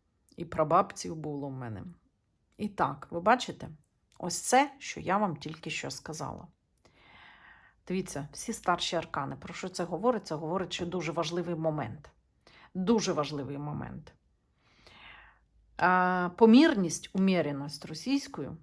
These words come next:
вона говорить про те, що те, що я тепер сказала. Бачите, рівновагу. Ось, я по-, при-, піднесу ближче. Бачите, як вона камінчики тримає? Рівновагу. Тримати рівновагу. В цей момент повинен,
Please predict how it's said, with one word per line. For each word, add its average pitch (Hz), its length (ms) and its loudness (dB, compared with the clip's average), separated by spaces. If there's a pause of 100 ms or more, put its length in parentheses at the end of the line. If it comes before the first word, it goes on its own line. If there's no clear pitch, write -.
(140)
вона 196 220 2
говорить 180 420 0
про 170 120 -4
те, 247 200 0
що 170 200 -4
те, 294 280 6
що - 220 0
я 202 240 2
тепер - 320 -6
сказала. 131 580 -2
Бачите, 233 380 4
рівновагу. 180 680 2 (240)
Ось, - 320 -6 (160)
я - 60 -16
по-, - 180 -14 (240)
при-, 175 200 -8
піднесу 170 460 -6
ближче. 190 380 -10
Бачите, 233 380 -4
як 175 120 -6
вона 170 180 -2
камінчики 196 540 -2
тримає? 151 340 -10 (100)
Рівновагу. 190 760 0 (1040)
Тримати 190 440 0
рівновагу. 170 600 -4 (1400)
В - 160 -18
цей 247 340 4
момент 196 500 0
повинен, 160 440 -6